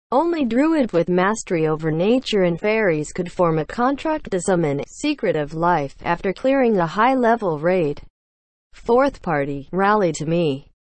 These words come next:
The mages rushed under the shade of the tree before William's shout even finished. The well-known summon, Secret of Life,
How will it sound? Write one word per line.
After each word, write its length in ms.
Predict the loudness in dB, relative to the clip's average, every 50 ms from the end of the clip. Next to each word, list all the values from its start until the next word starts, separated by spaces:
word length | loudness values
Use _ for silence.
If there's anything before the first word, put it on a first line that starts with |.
| _ _ _
The 120 | -2 0 2
mages 520 | 4 4 4 2 2 2 0 -2 0 2
rushed 300 | 2 2 2 0 -2 -4
under 180 | -2 -2 -2 -2
the 140 | -2 -4
shade 320 | -6 -2 0 0 2 2 2
of 100 | 2 2
the 100 | 0 -2
tree 360 | -2 0 0 2 2 4 2
before 420 | 2 2 -2 0 0 0 2 2
William's 500 | 4 4 4 4 4 4 4 2 0 0
shout 320 | -4 -4 0 2 4 4 4
even 300 | 2 0 0 0 -2 -2
finished. 640 | 0 -2 0 0 0 -2 -4 -10 -16 -18 -20 -20 _ _ _ _ _ _ _ _ _ _ _ _ -4
The 120 | -2 -2
well-known 600 | -2 0 0 2 2 4 4 4 2 2 2 0
summon, 460 | -2 0 0 2 2 2 0 0 -4 -6
Secret 480 | -10 -12 -6 -4 -4 -2 0 0 0 0
of 180 | 0 -2 -4 -4
Life, 420 | -2 0 2 2 0 -2 -4